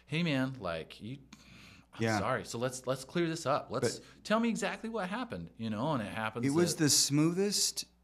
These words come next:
Speaker 2: it was the smoothest start and finish of a very large, very, very, because the client's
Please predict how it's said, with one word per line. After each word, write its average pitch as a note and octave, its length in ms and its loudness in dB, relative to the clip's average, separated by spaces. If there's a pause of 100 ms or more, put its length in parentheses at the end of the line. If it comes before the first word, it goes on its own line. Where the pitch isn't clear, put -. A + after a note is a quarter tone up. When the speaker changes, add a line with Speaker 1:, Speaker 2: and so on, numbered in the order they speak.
(160)
Speaker 2:
it C3 120 0
was B2 180 0
the B2 160 0
smoothest D#3 880 0 (380)
start C#3+ 640 4
and A2 160 0
finish G#2 640 0
of A2+ 140 -2
a G#2+ 80 -2
very A2+ 400 2
large, A2 840 -2 (400)
very, A#2 560 2
very, G#2+ 640 -2
because B2 360 -2
the A#2 120 -4
client's B2+ 600 0